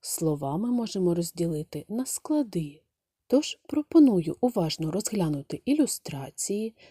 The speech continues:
та сказати, чи підходить схема до слова. Наприклад, до слова слон підходить ця схема,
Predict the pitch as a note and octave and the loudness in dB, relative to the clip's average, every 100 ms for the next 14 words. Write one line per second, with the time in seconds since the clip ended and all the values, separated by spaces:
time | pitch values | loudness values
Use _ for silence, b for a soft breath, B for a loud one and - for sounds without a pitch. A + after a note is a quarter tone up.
0 | b - C#4+ - D#4+ - E3+ C#3 - - | b -4 -2 4 4 4 0 -2 -12 -16
1 | _ _ _ - - A#3+ - D4 - - | _ _ _ -8 -4 -2 -2 -2 -6 -4
2 | F3 D#3 C#3+ - - - - D#3 D#3 A3 | -4 -4 -12 -10 -8 -8 -8 -6 -4 -4
3 | F3 - - C#4 - - - G#3 D#3 - | -6 -8 -2 -2 -2 -8 -2 -2 -2 -6
4 | C#3+ _ _ _ _ E4+ E4+ - F3+ D#3+ | -18 _ _ _ _ 4 4 2 -4 -4
5 | - C#3+ - - _ E3 F3 - - F3 | -6 -10 -12 -20 _ -2 -2 -2 0 2
6 | D#3+ D3 - - D#3+ C3+ E3 B3 - _ | 2 -4 -4 -2 -2 0 0 0 -4 _
7 | - F4+ - - F3 D#3+ D3+ - E3 - | -2 -2 0 -2 0 0 -4 -6 -6 -6
8 | - E3+ D3+ C#3+ | -6 -4 -4 -8